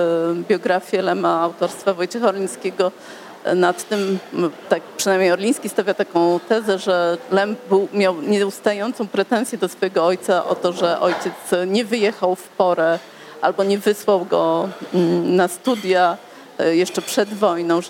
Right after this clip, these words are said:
to, to, że przez właśnie jakieś takie nie-, nieuzasadnione, być może właśnie uzasadnione jakimś patriotyzmem czy, czy przywiązaniem do tego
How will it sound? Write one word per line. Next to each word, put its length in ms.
to, 200
to, 220
że 120
przez 260
właśnie 280
jakieś 220
takie 320
nie-, 260
nieuzasadnione, 960
być 240
może 200
właśnie 260
uzasadnione 540
jakimś 320
patriotyzmem 920
czy, 140
czy 160
przywiązaniem 640
do 60
tego 300